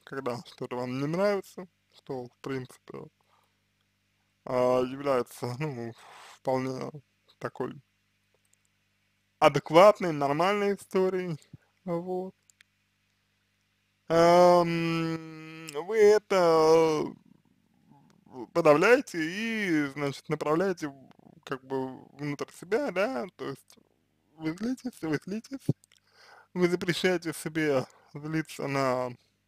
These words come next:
э, ч-, ч-, э, человека, например, вы никак не выражаете, э, то, что вам вот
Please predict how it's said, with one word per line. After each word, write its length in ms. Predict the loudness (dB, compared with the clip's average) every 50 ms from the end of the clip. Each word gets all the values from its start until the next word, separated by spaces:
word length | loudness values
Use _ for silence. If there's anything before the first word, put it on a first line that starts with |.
| _ _ _ _ _ _ _ _ _ _ _ _ _ _ _ _ _ _ _ _ _ _ _ _ _ _ _ _ -4
э, 260 | -2 2 2 2 2
ч-, 160 | 0 -4 -8
ч-, 240 | -10 -10 -8 -8 -8
э, 440 | -8 -6 0 4 6 6 6 6 4
человека, 760 | 2 -2 -2 0 0 0 0 -2 -6 -6 -4 -4 -4 -2 -4 -6
например, 600 | -8 -8 -8 -8 -8 -6 -4 -4 -4 -2 -2 -2 -4
вы 220 | -6 -6 -6 -4
никак 520 | -4 -4 -4 -4 0 0 0 0 0 -2 -4
не 320 | -4 -2 0 0 0 0
выражаете, 1000 | 0 0 0 0 0 0 0 0 0 0 -2 -4 -6 -8 -6 -4 -2 -2 -4 -6 -8
э, 880 | -10 -10 -8 -6 -6 -6 -6 -6 -6 -6 -8 -8 -8 -10 -10 -10 -10 -8 -4
то, 160 | -4 -4 -2
что 180 | -4 -6 -6
вам 260 | -4 -4 -4 -4 -4 -6
вот 140 | -8 -10